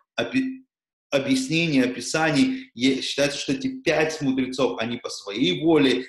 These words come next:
а первое упомина-, э, перевели Тору на греческий язык, а первое упоминание — это когда были арестованы семьдесят мудрецов, э, Птоломеем, были пове-, поме-, м-, м-, помещены в отдельные комнаты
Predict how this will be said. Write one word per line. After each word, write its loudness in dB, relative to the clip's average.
а -4
первое 2
упомина-, 0
э, -4
перевели 0
Тору -2
на -2
греческий -6
язык, -4
а 2
первое 2
упоминание — -2
это -4
когда -4
были 0
арестованы -2
семьдесят -2
мудрецов, -4
э, 2
Птоломеем, 2
были 0
пове-, -6
поме-, 2
м-, -6
м-, -6
помещены -6
в -10
отдельные -2
комнаты -4